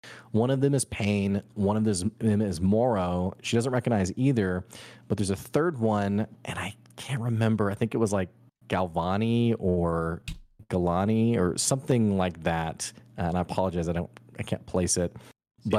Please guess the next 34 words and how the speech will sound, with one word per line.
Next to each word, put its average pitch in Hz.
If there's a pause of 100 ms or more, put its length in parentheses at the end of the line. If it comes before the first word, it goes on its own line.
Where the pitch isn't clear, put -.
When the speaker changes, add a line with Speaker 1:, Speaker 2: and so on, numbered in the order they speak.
Speaker 1:
But 101
Speaker 2:
can 87
Speaker 1:
she -
Speaker 2:
find 151
it. 151
Speaker 1:
re-, - (400)
she -
recognizes 147
this 117
to -
be 101
an 92
abjurer, 98 (480)
um, 92 (200)
either 117
from 135
the 117
Citadel 202
or 117
part 117 (100)
of, 98 (220)
um, 90 (580)
maybe 104
from 107
her 92
past. -
I 92
can't 90
remember. 92
It's 113
not 190
a 175
significant 117
name 139